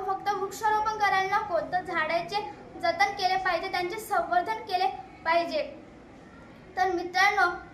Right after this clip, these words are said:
लावणार ना एक तरी झाड, कारण झाड, मा-, मानवी जीवनात झाडाचे अस्तित्व फार मोठे आहे. झाडे आपल्याला अनमोल असा प्राणवायू देतात, फा-, पा-, पाने, फळे, फळे, फुले देतात, इंधनासाठी व निवाऱ्यासाठी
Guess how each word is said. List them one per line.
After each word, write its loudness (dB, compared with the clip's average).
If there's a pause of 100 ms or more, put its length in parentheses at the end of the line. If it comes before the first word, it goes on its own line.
लावणार 4
ना 4
एक -4
तरी 0
झाड, 2
कारण 2
झाड, -2
मा-, -6
मानवी -2
जीवनात -4
झाडाचे 0 (240)
अस्तित्व -2
फार 4
मोठे 0
आहे. 4 (280)
झाडे 0
आपल्याला 0
अनमोल 2
असा 2
प्राणवायू 0
देतात, 2 (380)
फा-, 0
पा-, 2
पाने, 0
फळे, 0 (140)
फळे, 2 (140)
फुले -4 (320)
देतात, 4 (120)
इंधनासाठी 0
व 0
निवाऱ्यासाठी -2